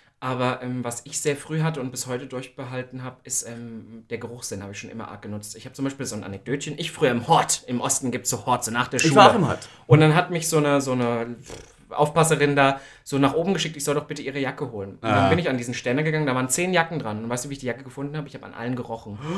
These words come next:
Speaker 1: Und das ist heute noch so. Ich rieche ja auch immer an jedem und allem.
Speaker 2: <laughs>
Speaker 1: Und dann versuche ich manchmal, wenn, wenn ich auf der Straße laufe und mir kommt eine Person entgegen, dann halte ich zum Beispiel, auch wenn die Person raucht, halte ich manchmal die Luft an.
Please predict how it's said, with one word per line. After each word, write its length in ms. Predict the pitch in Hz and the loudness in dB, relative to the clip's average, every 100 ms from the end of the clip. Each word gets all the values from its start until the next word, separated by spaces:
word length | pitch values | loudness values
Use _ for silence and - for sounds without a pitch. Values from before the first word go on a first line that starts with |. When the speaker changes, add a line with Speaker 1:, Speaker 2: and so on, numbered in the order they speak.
| 202 | -2
Speaker 1:
Und 60 | 196 | 2
das 120 | 156 | 4
ist 120 | 165 | 4
heute 200 | 165 165 180 | 4 4 4
noch 100 | 135 | -2
so. 120 | 120 | -4
Ich 140 | 117 | -6
rieche 240 | 147 170 156 | -6 0 2
ja 60 | |
auch 140 | 101 123 | 2 2
immer 140 | 123 | -2
an 120 | 110 | -2
jedem 280 | 110 117 113 | -4 -4 -4
und 120 | 110 | -6
allem. 300 | 95 98 101 104 139 | -6 -6 -6 0 2
Speaker 2:
<laughs> 160 | 147 - | 2 4
Speaker 1:
Und 120 | 147 | 8
dann 120 | 160 | 8
versuche 340 | 160 160 185 | 8 2 4
ich 120 | 214 151 | 2 2
manchmal, 300 | 135 151 135 | 0 0 -2
wenn, 200 | 131 135 | -2 -2
wenn 120 | 135 | -4
ich 140 | 160 170 | -4 -4
auf 80 | 175 | -2
der 80 | |
Straße 400 | 165 - 113 156 | -4 0 2 2
laufe 500 | 175 120 113 - 165 233 | 2 0 0 -4 -8 -8
und 120 | - 139 | -14 -8
mir 80 | 143 | -4
kommt 200 | 170 165 | -4 -4
eine 100 | 165 | -6
Person 420 | 156 143 139 156 | -2 0 0 0
entgegen, 500 | 135 - 110 107 120 _ _ _ _ - | -2 -8 -12 -10 -14 _ _ _ _ -16
dann 260 | - 135 143 | 4 8 8
halte 240 | 156 185 | 8 4
ich 180 | 196 - | 0 -2
zum 100 | 160 | 2
Beispiel, 220 | 156 156 | 2 2
auch 140 | - 143 | 0 2
wenn 80 | 147 | 0
die 60 | |
Person 280 | 139 135 131 | 0 -4 -4
raucht, 440 | 120 123 123 - - _ _ _ _ | -2 -4 -4 -8 -20 _ _ _ _
halte 300 | 139 151 160 | 4 4 4
ich 180 | 143 143 | -4 -2
manchmal 360 | 123 131 143 | -2 -2 -4
die 100 | 139 | -4
Luft 380 | 127 156 - - | -2 -2 -4 -12
an. 280 | 95 98 135 | -10 -10 -10